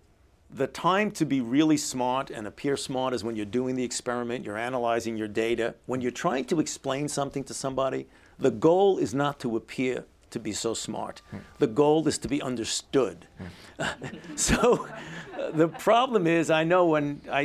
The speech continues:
Speaker 1: I s-, tell this to fellows in my laboratory when they go and present in front at meetings, that, um, I would rather deliver a speech or a lecture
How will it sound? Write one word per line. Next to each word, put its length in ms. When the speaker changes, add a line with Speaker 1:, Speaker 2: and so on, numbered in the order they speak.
Speaker 1:
I 80
s-, 200
tell 180
this 200
to 360
fellows 480
in 80
my 120
laboratory 420
when 180
they 140
go 260
and 140
present 640
in 160
front 320
at 180
meetings, 560
that, 440
um, 340
I 140
would 180
rather 480
deliver 600
a 80
speech 640
or 140
a 60
lecture 600